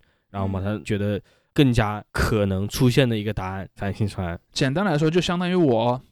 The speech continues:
Speaker 2: 走进了，比如说某个艺术馆，艺术馆那边有一个什么古埃及展区，我对古埃及文字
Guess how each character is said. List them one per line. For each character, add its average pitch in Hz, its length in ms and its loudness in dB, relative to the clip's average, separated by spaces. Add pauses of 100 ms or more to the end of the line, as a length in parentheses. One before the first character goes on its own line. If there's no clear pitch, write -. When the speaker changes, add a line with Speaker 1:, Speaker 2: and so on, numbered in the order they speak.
(140)
Speaker 2:
走 175 180 2
进 165 240 -2
了， 123 220 -6
比 110 140 -10
如 113 100 -4
说 135 380 0
某 123 200 -2
个 120 120 -4
艺 156 160 2
术 156 160 0
馆， 107 260 -6
艺 147 80 -2
术 139 140 -4
馆 117 120 -4
那 127 80 -6
边 131 140 -6
有 120 140 -8
一 107 100 -10
个 117 80 -12
什 - 140 -14
么 110 100 -6
古 107 180 -10
埃 113 160 -4
及 127 160 -10
展 104 220 -12
区， 110 340 -6 (680)
我 127 160 -2
对 135 420 0
古 117 140 -4
埃 131 140 4
及 139 120 0
文 120 220 0
字 127 380 -4